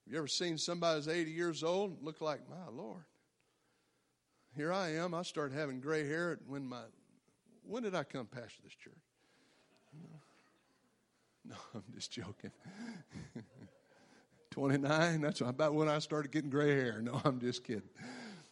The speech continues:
So anyway, and like I told you on Sunday, I'm not gonna do anything about it. I'm just gonna keep on, you know, it keeps snowing on the roof.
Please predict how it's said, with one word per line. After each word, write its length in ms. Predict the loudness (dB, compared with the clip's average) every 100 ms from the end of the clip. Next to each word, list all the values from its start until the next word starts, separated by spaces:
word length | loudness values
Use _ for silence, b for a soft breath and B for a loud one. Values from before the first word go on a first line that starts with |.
| B _
So 300 | -2 4 10
anyway, 560 | 10 12 10 10 8 4 B B _ b b b b b b _ _ 0
and 80 |
like 220 | 6 6 6
I 80 |
told 320 | 6 6 6 6
you 120 | 2
on 80 | 2
Sunday, 320 | 2 4 4
I'm 120 | 4
not 180 | 2 0
gonna 160 | -2
do 120 | 0 0
anything 300 | 0 -2 -4
about 300 | -4 -4 -4
it. 100 | -6
I'm 160 | -6
just 200 | -8 -10
gonna 140 | -12 -10
keep 240 | -10 -8
on, 240 | -8 -8 -10
you 100 | -10
know, 180 | -10
it 100 | -10 -12
keeps 200 | -12 -8
snowing 260 | -2 -2
on 140 | -2 -2
the 60 |
roof. 240 | 0 0